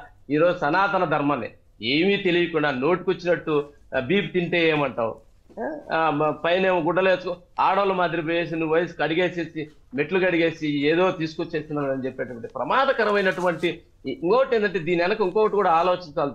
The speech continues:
సనాతన ధర్మం ఇవన్నీ పవన్ కళ్యాణ్ గారు మాట్లాడతారంటే ఇదంతా కుట్రపూరితం.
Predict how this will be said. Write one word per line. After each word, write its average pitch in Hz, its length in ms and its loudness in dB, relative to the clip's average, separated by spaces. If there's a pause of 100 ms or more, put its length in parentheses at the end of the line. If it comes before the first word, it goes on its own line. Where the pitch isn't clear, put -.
సనాతన 175 420 0
ధర్మం 160 320 0
ఇవన్నీ 170 320 0
పవన్ 175 300 0
కళ్యాణ్ 180 280 2
గారు 165 140 2
మాట్లాడతారంటే 139 880 -2 (260)
ఇదంతా 180 300 2
కుట్రపూరితం. 202 800 -2